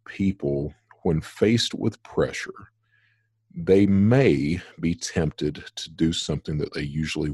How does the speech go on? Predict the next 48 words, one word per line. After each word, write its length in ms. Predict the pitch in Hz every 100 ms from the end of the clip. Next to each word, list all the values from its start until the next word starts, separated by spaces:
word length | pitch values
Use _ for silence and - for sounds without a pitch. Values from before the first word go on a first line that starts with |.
| -
wouldn't 280 | - - - -
do. 220 | - - - _ _ _ _ _ _ _ _ -
And 120 | 78
that 140 | 73 65
may 120 | 80
be 140 | 76
friendly 380 | 73 - 87 90
fraud. 500 | - 87 82 82 80 -
We 100 | 76
know 140 | 76
that 120 | 71
friendly 240 | - 80 78
fraud, 380 | - 78 76 71
uh, 100 | 64
a 60 | 69
lot 140 | 76
of 100 | 76 -
times 280 | 78 76
the 60 | -
people, 520 | - 73 73 71 69
uh, 40 | 67
they, 180 | 71 67
they, 240 | - 69 - _
they, 240 | 58 - - -
they 160 | 71 - _ -
place 300 | 80 78 -
the 60 |
order 260 | 78 80 78
with 120 | 73
the 100 | 78
intent 320 | 71 - 82
of 60 | 78
committing 300 | - 76 76
friendly 260 | - 82 76
fraud 220 | 80 78
to 40 |
begin 240 | 73 67 62 -
with. 180 | - _ _ - - - _ _ _ _ _
Sometimes 420 | - 87 85 85 85
it's 160 | -
not 140 | 85 85
like 240 | 92 85
that, 240 | 76 -
but 100 | -
I 80 | 78
would, 280 | 78 76 -
I 100 | -
would 160 | 78